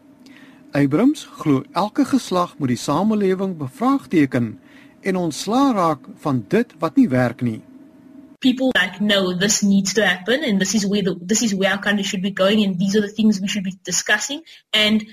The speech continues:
Speaker 2: no, people just feel entitled and want things for free and we never got anything for free, so why why, why is this, um, generation, you know, knocking on this door? So they, that was incredibly important, because those conversations and that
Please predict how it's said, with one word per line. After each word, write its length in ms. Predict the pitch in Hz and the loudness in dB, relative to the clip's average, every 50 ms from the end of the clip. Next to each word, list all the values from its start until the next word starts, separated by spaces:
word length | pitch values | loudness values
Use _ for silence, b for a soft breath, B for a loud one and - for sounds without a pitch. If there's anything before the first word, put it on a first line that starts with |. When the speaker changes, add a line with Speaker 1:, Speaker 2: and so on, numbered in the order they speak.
| B B - | B B 0
Speaker 2:
no, 440 | 208 214 214 220 226 240 247 254 | 2 2 4 4 4 4 2 0
people 600 | 247 - 269 254 262 - 254 262 254 254 247 233 214 214 | -2 -2 -2 -2 0 0 0 0 2 0 0 -2 -4 -6
just 380 | - 226 214 - - - - | -6 -6 -6 -6 -8 -8 -6
feel 160 | - 240 220 | -4 -2 0
entitled 540 | 220 214 214 220 220 214 214 - 214 208 196 | 0 0 0 0 0 -2 -2 -4 -6 -4 -2
and 100 | 202 202 | -2 -2
want 220 | 185 185 202 196 - | -2 -2 -2 -2 -2
things 200 | 208 208 196 - | -2 -2 -2 -4
for 100 | 196 196 | -8 -10
free 480 | - - 226 208 208 202 202 208 - - | -8 -4 -2 -2 0 0 0 -2 -2 -4
and 180 | 185 180 180 170 | -4 -4 -2 0
we 120 | 202 214 | 2 2
never 200 | 233 233 214 226 | 2 2 0 -2
got 180 | 220 214 214 - - | -2 -2 -2 -2 -4
anything 300 | 214 208 208 202 208 214 | -4 -4 -4 -4 -4 -6
for 140 | 208 208 196 | -6 -8 -12
free, 320 | - - 208 208 208 202 | -12 -8 -6 -6 -4 -4
so 220 | 196 - 185 175 170 | -4 -4 -4 -4 -2
why 420 | 170 175 175 180 185 185 190 190 B B B B B - | -2 0 2 2 2 0 0 -4 B B B B B -6
why, 320 | 185 190 202 214 214 202 - | -2 0 2 2 0 -2 -4
why 280 | 170 196 202 208 220 220 | -4 -2 0 2 2 2
is 200 | 208 190 185 185 | 0 -2 -4 -2
this, 360 | 202 202 196 - - - - - | -2 0 0 -2 -4 -4 -6 -4
um, 440 | 185 185 175 175 175 170 170 170 - _ | -2 -2 -2 0 -2 -2 -4 -6 -8 _
generation, 680 | - 220 202 202 196 180 185 185 185 180 - 196 196 196 | -4 -2 0 0 0 0 0 -2 -2 -4 -4 -4 -2 -2
you 80 | 190 190 | -2 -2
know, 180 | 190 180 180 185 | -2 -2 -2 0
knocking 380 | 190 180 175 - - 208 202 190 | 0 -2 -4 -4 -6 -6 -4 -2
on 100 | 185 185 | -2 -2
this 160 | 185 180 - | -4 -4 -6
door? 280 | - 180 170 156 - _ B B B B B B B | -6 -6 -6 -6 -8 _ B B B B B B B
So 200 | - 254 247 214 | -2 0 0 2
they, 360 | 190 240 254 - - - 214 196 | 2 0 0 -2 -2 -6 -4 -2
that 220 | 214 220 - - | -2 -4 -4 -4
was 140 | 320 349 311 330 | -6 -4 -2 -2
incredibly 560 | 330 330 - 339 349 330 359 359 330 320 320 | -4 -4 -4 -2 -2 0 0 -2 -2 -4 -8
important, 460 | 302 302 320 330 339 339 269 226 202 | -8 -6 -6 -8 -6 -4 -2 -2 0
because 360 | 220 214 - 240 240 220 - - B B B B | 0 -2 -2 -4 -4 -4 -6 -10 B B B B
those 380 | - 185 175 214 247 302 311 - | -6 -2 0 2 2 2 0 -2
conversations 760 | - 285 277 262 254 254 - 269 277 277 - 233 214 220 214 | -2 -2 0 0 0 0 0 -2 -2 -2 -2 0 0 0 0
and 260 | - 214 208 208 190 | -2 -2 -2 -2 -2
that 180 | 190 202 233 | -2 -2 -2